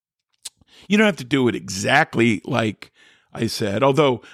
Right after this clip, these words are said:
I like to keep it simple. I do, I do like it, you know, to make sure that we pick the time and do it consistently and, you know, use a journal. But you can come up with,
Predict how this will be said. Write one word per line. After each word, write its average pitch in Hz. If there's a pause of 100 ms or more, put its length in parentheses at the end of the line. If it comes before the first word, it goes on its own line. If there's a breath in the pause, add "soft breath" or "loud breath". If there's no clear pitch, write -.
(100)
I 139
like 160
to 202
keep -
it 151
simple. 156
I 117
do, 147
I 131
do 165
like 170
it, - (240 soft breath)
you 123
know, 135
to 101 (400 soft breath)
make 147
sure 160
that 139
we 120
pick -
the 139
time 135
and 113
do 131
it 131
consistently 123
and, 101 (400 soft breath)
you 117
know, 113
use 123
a 131
journal. 127
But 110
you 226
can -
come 185
up 160
with, 113